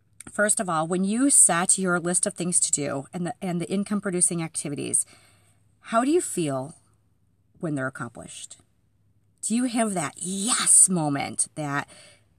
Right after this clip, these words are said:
"I got it done"? Or when you finish those tasks that are on your list, does it produce extra income? And now you're like, "Yes, I have more money in my bank account." How do you feel when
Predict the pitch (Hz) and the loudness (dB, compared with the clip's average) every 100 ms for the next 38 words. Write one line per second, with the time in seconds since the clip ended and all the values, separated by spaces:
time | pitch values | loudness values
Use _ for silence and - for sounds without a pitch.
0 | _ - 180 165 185 - 127 110 110 - | _ -8 -2 -2 -2 -4 -8 -10 -14 -20
1 | _ _ _ _ _ - 185 175 180 185 | _ _ _ _ _ -4 0 2 2 2
2 | - 170 175 180 175 208 226 233 - 170 | -2 -4 -2 0 -2 -2 -2 -2 -6 -6
3 | 170 165 165 156 - - - 160 160 160 | -4 -2 0 0 -2 -8 -4 -2 0 0
4 | 156 143 156 151 160 143 170 - 180 185 | -2 -2 -2 -4 -4 -4 -4 -2 -2 -2
5 | - - 196 196 208 - - _ _ _ | -6 -6 -4 -2 2 2 0 _ _ _
6 | 160 160 - - 180 - - 254 285 - | -12 -10 -10 -6 -6 -6 -2 2 2 2
7 | 160 127 - - - - _ 180 180 170 | -2 -2 -4 -10 -16 -20 _ -6 -2 -2
8 | 175 170 165 160 - - 302 302 - - | -2 -2 -2 -2 -4 -2 0 2 4 4
9 | - 156 147 160 - 135 131 139 135 143 | 2 -6 -6 -8 -4 -2 -2 -2 -2 -2
10 | 156 170 175 - - - - - - - | -2 -2 -4 -10 -18 -18 -20 -20 -20 -20
11 | - 208 240 294 415 381 - 233 190 - | -6 0 2 2 -2 -4 -4 -4 -2 -4
12 | - - _ _ _ _ _ _ 185 180 | -8 -16 _ _ _ _ _ _ -4 -2
13 | 185 | -2